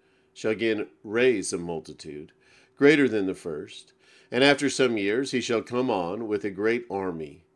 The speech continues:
and abundant supplies. In those times many shall rise against the king of the south, and the violent among your own people shall lift themselves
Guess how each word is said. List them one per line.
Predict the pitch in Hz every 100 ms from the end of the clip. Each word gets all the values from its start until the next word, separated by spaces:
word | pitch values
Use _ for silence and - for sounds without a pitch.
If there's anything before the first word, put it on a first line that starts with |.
| _ _ -
and | 104
abundant | 95 82 104 98 95 82 - -
supplies. | - - - 82 78 - - - - _ _ _ _ _ _ _ _ _ _ _ _ _ _ _
In | 120
those | 131 156 143
times | - 131 113 117 151 147 113
many | 127 147 127 95 104 131 _ _ _ _ _ _
shall | - - 117
rise | 123 120 117 98
against | 104 113 101
the | 110
king | 117 113
of | 104
the | 98
south, | - 123 135 87 78
and | 101 101
the |
violent | 95 113 127 110 92 92
among | 104 107 104
your | 107
own | 110 113
people | 117 131 131 82
shall | - 95
lift | 95 110 110
themselves | 107 101 - 98 95 101